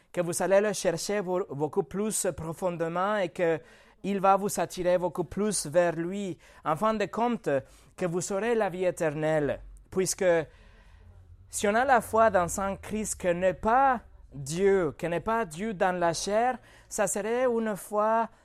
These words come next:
en vain, une foi incomplète, une foi inutile. Donc, euh, mon objectif, c'est le même objectif que Jean avait quand il écrit son évangile. L'évangile,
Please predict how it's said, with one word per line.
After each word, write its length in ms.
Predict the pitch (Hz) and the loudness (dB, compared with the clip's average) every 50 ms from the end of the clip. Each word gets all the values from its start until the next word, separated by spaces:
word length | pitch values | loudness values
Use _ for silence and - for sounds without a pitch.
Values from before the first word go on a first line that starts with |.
| - - _ | -20 -18 _
en 180 | - 180 185 185 | -4 -4 -4 -4
vain, 340 | 175 156 165 196 196 196 185 | -4 -4 -4 -2 -2 -2 -2
une 180 | 180 185 190 185 | -2 -4 -6 -8
foi 320 | - - 226 226 220 233 | -6 -4 -2 -2 0 0
incomplète, 640 | 226 214 208 - - 185 175 156 202 208 220 208 - | -2 -2 -4 -4 -6 -6 -6 -4 -4 -2 -2 -2 -4
une 140 | 214 208 185 | -6 -8 -6
foi 260 | - - 233 233 233 | -4 -2 -2 0 0
inutile. 760 | 226 214 208 202 175 - - - - - 247 190 147 110 - - _ _ _ _ _ _ _ _ _ _ _ _ _ _ _ _ _ _ - | 0 -2 -2 -4 -4 -6 -8 -8 -6 -6 -4 -4 -4 -4 -6 -12 _ _ _ _ _ _ _ _ _ _ _ _ _ _ _ _ _ _ -12
Donc, 420 | 113 147 196 214 240 233 - - | -4 0 2 2 2 2 2 4
euh, 220 | 190 175 160 147 127 117 - _ _ _ _ _ _ _ _ _ _ _ _ _ _ | 6 6 6 6 4 0 -6 _ _ _ _ _ _ _ _ _ _ _ _ _ _
mon 200 | 165 190 214 214 | -2 0 2 4
objectif, 580 | 214 214 190 165 208 190 - - - 233 262 262 240 | 4 4 4 2 -2 -4 -4 -8 -8 -6 -6 -6 -6
c'est 200 | - - - 226 | -6 -4 -4 -2
le 100 | 214 214 | -2 -2
même 200 | 214 220 220 220 | -2 -2 -2 -2
objectif 560 | 214 170 190 180 - - - 208 226 202 - | -2 -2 -4 -6 -6 -6 -6 -6 -6 -6 -6
que 180 | - - 170 165 | -4 -4 -2 -2
Jean 440 | 156 143 160 208 214 226 220 226 240 - | -2 -2 0 0 0 0 -2 -4 -4 -4
avait 460 | 170 170 160 151 147 185 214 208 190 | -2 0 0 0 -2 -2 -2 -2 -2
quand 140 | - 185 160 | -4 -4 -4
il 160 | 160 160 160 | -4 -4 -4
écrit 300 | 156 - - - 185 175 | -4 -6 -6 -6 -6 -6
son 180 | - - 156 | -6 -6 -4
évangile. 640 | 151 147 147 143 143 143 131 151 160 160 139 127 - - _ _ _ _ - - - - - | -4 -2 -2 -2 -4 -4 -6 -6 -4 -4 -4 -6 -8 -12 _ _ _ _ -20 -20 -20 -14 -2
L'évangile, 800 | - 147 175 175 175 175 165 156 190 208 208 202 190 175 160 147 | 2 4 6 6 6 4 2 2 0 2 6 6 8 6 6 4